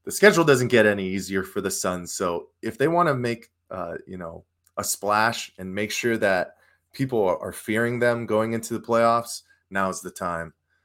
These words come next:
But now is the time to change course and dive into what we're all here for, which is March Madness. I can't believe it. We're at that time. The craziness has already started.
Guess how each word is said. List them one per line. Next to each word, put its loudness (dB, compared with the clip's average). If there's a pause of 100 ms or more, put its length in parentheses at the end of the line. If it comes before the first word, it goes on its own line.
(540)
But 0
now 10
is 0
the -4
time -2 (180)
to -12
change -8
course -6 (440)
and -12 (120)
dive 0
into -8
what -2
we're -4
all -2
here -2
for, -4
which -8
is -8
March -2
Madness. -6 (800)
I -16
can't -8
believe -2
it. -2
We're -6
at -2
that -2
time. -4
The -8
craziness -4
has -6
already 2
started. -2